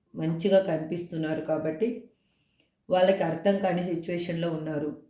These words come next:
అసలు మీరు ఎటువంటి నిర్ణయం తీసుకుంటారు అనేది కూడా తను ఊహించలేకుండా ఉన్నారు. తనకి అందుకే భయం అనేది ఏర్పడింది. తన లైఫ్లో తను ఏం మిస్టేక్స్ చేశాను అనేది తను బాగా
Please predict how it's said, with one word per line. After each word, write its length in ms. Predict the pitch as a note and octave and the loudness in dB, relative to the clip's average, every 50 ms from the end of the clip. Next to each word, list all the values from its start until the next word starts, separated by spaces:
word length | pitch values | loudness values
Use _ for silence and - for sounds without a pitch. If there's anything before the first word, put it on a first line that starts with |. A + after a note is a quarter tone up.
| _ _ - E3 | _ _ -12 -6
అసలు 240 | D#3+ F3 E3+ E3 | -2 0 2 2
మీరు 520 | E3 E3 E3 E3 F3 E3+ E3+ E3+ E3 - - | 2 2 2 2 2 2 2 2 -2 -4 -4
ఎటువంటి 400 | E3 E3 E3 F3+ F#3 F3+ - G3+ F#3 | -4 -2 0 2 2 2 2 0 0
నిర్ణయం 400 | F3 E3+ D#3 E3+ F3 F3 F3 F3 | 0 0 0 0 0 0 0 0
తీసుకుంటారు 680 | F3 E3+ E3 - - D#3+ D#3+ D#3+ E3 D#3+ D3+ D#3+ E3+ | 0 0 -2 -2 -2 -4 -4 -2 0 0 0 0 0
అనేది 360 | E3+ D#3+ D#3 D#3+ E3 D#3+ E3 | 0 0 0 0 0 -2 -2
కూడా 240 | - - F3 F#3 F#3 | -2 0 2 2 2
తను 260 | F#3+ F3 D#3+ D#3+ D#3+ D#3 D3+ - E3 | 0 0 -2 -2 -2 -4 -6 -6 -4
ఊహించలేకుండా 760 | F3 F#3+ F#3 F#3+ F3+ - F#3 E3+ E3 E3 E3 E3+ D#3+ E3 | -4 -2 -2 -2 0 0 0 0 0 0 0 0 0 0
ఉన్నారు. 300 | E3 D#3+ D#3+ D#3+ D#3+ G3+ A#3 - - - - - _ _ - | 0 0 0 0 0 0 0 -2 -4 -14 -20 -20 _ _ -4
తనకి 260 | F3 E3 D#3+ D#3+ F3 | -2 -2 -2 0 0
అందుకే 420 | E3+ D#3+ D#3+ E3+ F3+ F3 F3+ A#3 B3 B3 B3 A#3+ - - _ _ _ _ _ _ _ _ _ _ _ _ _ _ _ _ _ _ _ _ _ _ - | 2 2 2 0 0 0 2 2 2 2 0 -4 -8 -14 _ _ _ _ _ _ _ _ _ _ _ _ _ _ _ _ _ _ _ _ _ _ -6
భయం 320 | - F3 E3+ F3+ G3 G#3+ G#3+ | 0 4 6 6 6 6 6
అనేది 280 | G#3 G3 F#3 F3+ E3 F3 | 4 4 2 2 0 2
ఏర్పడింది. 580 | F3 E3+ E3+ - E3+ E3 E3 E3 E3+ F3 G3 B3 C#4 - - - - _ _ _ _ _ _ - | 2 0 0 0 -2 0 0 0 0 2 2 0 0 -2 -8 -16 -20 _ _ _ _ _ _ -4
తన 140 | F3 F3 F#3 F#3+ | 0 4 4 4
లైఫ్లో 420 | F#3 F3+ F3+ F#3+ G3 - A3 A3 A3+ | 6 6 6 4 4 4 4 4 4
తను 300 | A3 A3 F#3 F3 F#3+ A3 B3+ - - - - _ _ _ - | 6 4 2 4 2 0 0 -2 -4 -10 -18 _ _ _ 2
ఏం 180 | F#3 G3+ G#3+ A3 G#3 | 6 6 6 6 6
మిస్టేక్స్ 460 | F#3 - - - E3+ - - - - | 2 0 0 -2 -2 -2 -2 -4 -4
చేశాను 640 | E3+ E3 E3 E3 - D#3+ D#3+ E3 F3+ F3 D3+ - - - - | -4 -4 -4 -2 -2 -2 0 0 -2 -2 -6 -8 -10 -10 -8
అనేది 320 | F3 E3+ F3 F3 E3+ G3+ G3 - | -6 -2 -2 0 2 2 2 2
తను 220 | F#3 E3+ E3+ E3 E3 E3 - - - _ _ _ _ - | 0 0 0 -2 -2 -4 -6 -10 -16 _ _ _ _ -6
బాగా 380 | E3 E3 E3 E3 E3 - D#3+ | 0 2 2 4 6 6 4